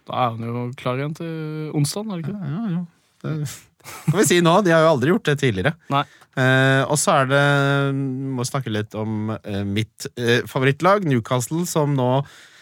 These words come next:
Speaker 2: eh, har, sliter veldig med å skape ting. Eh, det er litt sånn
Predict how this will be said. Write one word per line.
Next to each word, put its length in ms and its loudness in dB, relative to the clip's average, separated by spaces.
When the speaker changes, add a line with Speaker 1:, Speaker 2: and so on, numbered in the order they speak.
Speaker 2:
eh, 720 2
har, 240 2
sliter 640 -6
veldig 240 -2
med 140 -4
å 80 -4
skape 400 -10
ting. 240 -6
Eh, 480 -2
det 80 -2
er 120 0
litt 80 -2
sånn 200 0